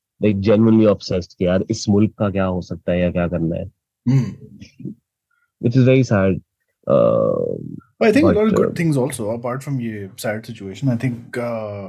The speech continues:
Speaker 2: ये वाली बात जो है, I think I like your message, if it, if you want to label it as such, के काम नहीं रुक सकता, there can be no compromise in मेहनत, because there is no other option,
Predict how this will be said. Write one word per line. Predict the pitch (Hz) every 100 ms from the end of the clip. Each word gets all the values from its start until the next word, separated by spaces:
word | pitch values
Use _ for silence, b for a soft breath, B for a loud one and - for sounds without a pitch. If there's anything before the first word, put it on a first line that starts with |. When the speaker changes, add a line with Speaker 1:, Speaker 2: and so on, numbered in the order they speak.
| - _ - - _ _ _ _ _ 120
Speaker 2:
ये | 127
वाली | 127 123
बात | 110 107
जो | 101 110
है, | 101 101
I | 78 _ -
think | 110 117 110 95
I | 110
like | 120 120
your | 120 107 104 104
message, | 107 131 113 - - - - _ _ _ _ _ -
if | 104
it, | 104 98 139
if | 127 120
you | 110
want | 107 107
to | 104
label | 104 104 104
it | 107
as | 104
such, | 104 - -
के | - 98 92 78
काम | 73 101 101 95
नहीं | 95
रुक | 95
सकता, | - - - 90
there | 92
can | 101 98
be |
no | 98 92 92 - B B B B B 117
compromise | 107 104 101 98 92
in | 98 95 87 95 _ _ _ _ -
मेहनत, | 113 104 98 - - -
because | 123 135 127
there | 131
is | 123
no | 120
other | 110 101
option, | 80 - -